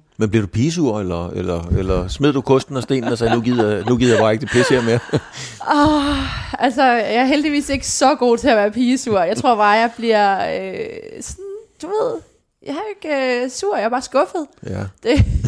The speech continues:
Speaker 2: <laughs> jeg, øhm, jeg tror, på det tidspunkt der, da vi, øh, stopper i to tusind og nitten, der ved jeg egentlig godt, hvad klokken har slået. Fordi det er jo i mange år, det har været sådan her.
Speaker 1: Mhm.
Speaker 2: Dengang, hvor vi havde et, øh, sådan medaljevindende hold,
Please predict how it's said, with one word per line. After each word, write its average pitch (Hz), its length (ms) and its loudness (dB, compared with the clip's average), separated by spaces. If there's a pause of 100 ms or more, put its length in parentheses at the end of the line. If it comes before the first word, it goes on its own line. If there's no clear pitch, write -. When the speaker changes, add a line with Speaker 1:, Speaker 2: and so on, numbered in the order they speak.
(240)
Speaker 2:
<laughs> - 560 -6
jeg, 226 380 4
øhm, 220 320 -10 (920)
jeg 262 100 2
tror, 285 420 0 (500)
på - 60 -4
det 320 160 -4
tidspunkt - 540 -6
der, 208 180 2
da - 120 -8
vi, 190 340 -8
øh, - 200 -12 (240)
stopper 196 360 -4
i 190 100 -6
to 185 60 -18 (120)
tusind - 140 -18
og 175 60 -10
nitten, 175 280 -12 (1500)
der 254 80 2
ved 254 160 2
jeg 196 80 2
egentlig 185 180 -8
godt, 175 180 -2
hvad 180 100 -8
klokken 175 260 -6
har 175 60 -10
slået. 160 360 -12
Fordi 208 180 -8
det 202 120 -6
er 226 40 2
jo 220 40 -4
i 220 40 -6
mange 202 260 0
år, 170 100 -4
det 170 120 -10
har 170 80 -8
været 147 220 -12
sådan - 160 -16
her. 156 260 -12
Speaker 1:
Mhm. 92 280 -10 (160)
Speaker 2:
Dengang, 208 340 -2
hvor 190 200 -4
vi 220 140 -4
havde 180 320 -2
et, 175 120 -12
øh, 165 400 -12
sådan 202 160 -10
medaljevindende 202 640 -4
hold, 214 280 2